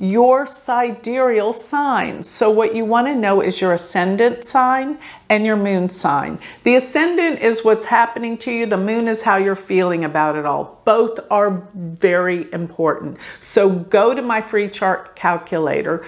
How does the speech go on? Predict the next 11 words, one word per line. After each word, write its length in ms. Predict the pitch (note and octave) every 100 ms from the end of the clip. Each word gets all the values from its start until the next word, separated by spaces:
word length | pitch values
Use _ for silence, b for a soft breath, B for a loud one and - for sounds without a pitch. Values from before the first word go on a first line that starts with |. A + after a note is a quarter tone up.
| B -
which 260 | F3+ F3+
is 140 | F3 F3
on 180 | E3+
galactic 540 | D#3+ D#3+ E3+ F3 G#3+ G#3+
center 500 | - F#3 F#3 - F#3+
dot 400 | E3+ D#3+ G#3+ -
org, 500 | F3+ E3 D3+ D#3+ D#3+ B B B
and 260 | G#3 A3 G#3+
put 440 | - C#4+ D4 -
in 360 | A3+ A3+ A3+ A3+ -
your 360 | F#3+ G3+ A3+